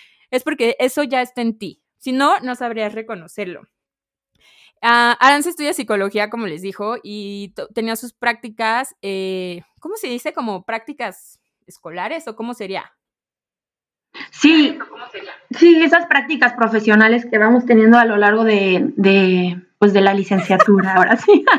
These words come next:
Speaker 2: de psicología.
Speaker 1: Y este, y de verdad me encantaba la pasión con la que iba a cada una de sus prácticas. Tuve una práctica con,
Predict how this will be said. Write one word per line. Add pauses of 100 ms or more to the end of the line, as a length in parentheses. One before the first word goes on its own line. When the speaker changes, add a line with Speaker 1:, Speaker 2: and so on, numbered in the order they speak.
(240)
Speaker 2:
de
psicología. (1600)
Speaker 1:
Y
este, (840)
y
de
verdad
me
encantaba
la
pasión
con
la
que
iba
a
cada
una
de
sus
prácticas.
Tuve
una
práctica
con,